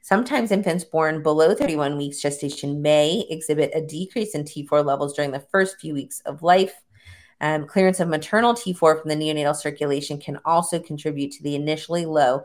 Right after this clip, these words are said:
T four levels in premature infants. Finally, small for gestational age infants can have lower free T four levels,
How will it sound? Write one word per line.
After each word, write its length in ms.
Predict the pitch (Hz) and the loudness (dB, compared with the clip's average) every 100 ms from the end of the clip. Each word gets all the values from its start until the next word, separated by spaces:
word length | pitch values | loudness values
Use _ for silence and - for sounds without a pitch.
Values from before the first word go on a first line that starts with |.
| _ _ _ | _ _ _
T 180 | - 185 | -6 -2
four 200 | 170 160 | 4 4
levels 360 | 107 - 143 | 4 0 -4
in 140 | - 143 | -6 -12
premature 460 | - 139 - 143 - | -10 -12 -14 -18 -18
infants. 480 | 143 - _ - - _ _ _ _ _ - - _ | -20 -20 _ -20 -20 _ _ _ _ _ -20 -20 _
Finally, 560 | 196 254 220 156 147 - | 4 6 4 0 -2 -8
small 580 | - - 151 147 175 202 | -12 -2 0 2 4 2
for 120 | 196 | 2
gestational 500 | 175 170 160 156 156 | -4 -4 -6 -4 -4
age 180 | 147 143 | -4 -4
infants 340 | 139 135 143 | -6 -6 -8
can 140 | - 147 | -8 -2
have 200 | 135 143 | -2 -2
lower 380 | 151 156 175 | 4 4 4
free 220 | 170 156 151 | 0 -4 -6
T 240 | - 151 | -6 -10
four 340 | - 156 143 135 | -2 2 2 2
levels, 640 | 147 151 143 139 139 - | 2 2 2 -2 -2 -8